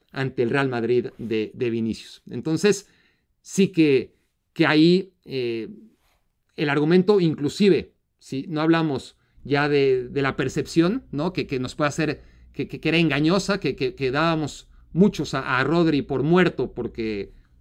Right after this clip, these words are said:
se lesionó, cuando, cuando eso no tiene nada que ver en la lucha por el Balón de Oro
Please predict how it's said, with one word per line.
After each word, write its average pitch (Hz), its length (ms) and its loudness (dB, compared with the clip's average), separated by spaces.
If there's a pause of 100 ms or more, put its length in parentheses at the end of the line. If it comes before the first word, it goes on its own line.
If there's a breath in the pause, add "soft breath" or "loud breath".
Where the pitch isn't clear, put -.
se 123 140 -6
lesionó, 151 500 -2 (120)
cuando, 117 480 -6
cuando 113 180 -4
eso 135 160 -4
no 131 140 -2
tiene 139 160 -2
nada 135 100 -2
que 135 100 -2
ver 131 220 -2 (380 soft breath)
en 123 180 -6
la 127 60 -2
lucha 147 280 0
por 127 120 -4
el - 20 -2
Balón 139 240 0
de 139 80 0
Oro 139 280 -2